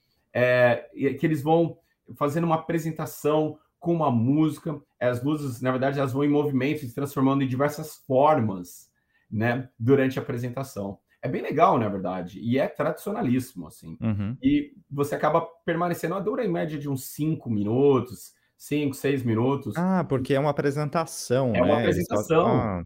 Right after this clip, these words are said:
Speaker 2: uhum.
Speaker 1: Exatamente, é uma apresentação. Então fica
Speaker 2: Uhum.
Speaker 1: aquela multidão,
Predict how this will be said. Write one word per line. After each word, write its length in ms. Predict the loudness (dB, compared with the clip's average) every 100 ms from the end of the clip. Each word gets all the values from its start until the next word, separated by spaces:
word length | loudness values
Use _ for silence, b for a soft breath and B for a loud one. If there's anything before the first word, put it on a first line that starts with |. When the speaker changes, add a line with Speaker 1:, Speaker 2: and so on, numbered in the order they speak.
| -8
Speaker 2:
uhum. 360 | -4 -2 -2 -4 -10 _ _ _ _
Speaker 1:
Exatamente, 720 | -4 0 0 0 0 -2 -2
é 20 | 0
uma 80 | 0
apresentação. 760 | -2 -6 -6 -4 0 0 -2 B B
Então 140 | -2 0
fica 120 | 2
Speaker 2:
Uhum. 40 | 2
Speaker 1:
aquela 200 | 4 4
multidão, 600 | 2 -2 2 4 4 -2